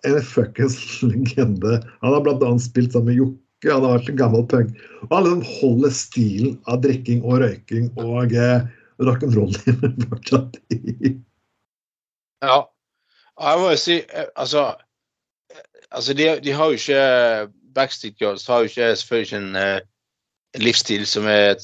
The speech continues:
Speaker 2: til å anbefale for alle.
Speaker 1: Overhodet
Speaker 2: Men,
Speaker 1: ikke.
Speaker 2: nei, de har jo ikke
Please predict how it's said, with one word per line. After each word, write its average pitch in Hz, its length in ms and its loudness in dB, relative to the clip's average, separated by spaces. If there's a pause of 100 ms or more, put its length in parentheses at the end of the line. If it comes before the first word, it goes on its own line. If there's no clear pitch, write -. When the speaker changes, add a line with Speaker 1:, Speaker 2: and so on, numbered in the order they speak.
(120)
Speaker 2:
til 117 100 2
å - 160 0
anbefale 104 640 -2
for 127 140 -2
alle. 110 240 -2 (240)
Speaker 1:
Overhodet 113 340 0
Speaker 2:
Men, 147 160 2
Speaker 1:
ikke. - 560 -16 (540)
Speaker 2:
nei, 123 340 0
de 123 80 -8
har 135 220 0
jo - 20 -2
ikke 113 160 -14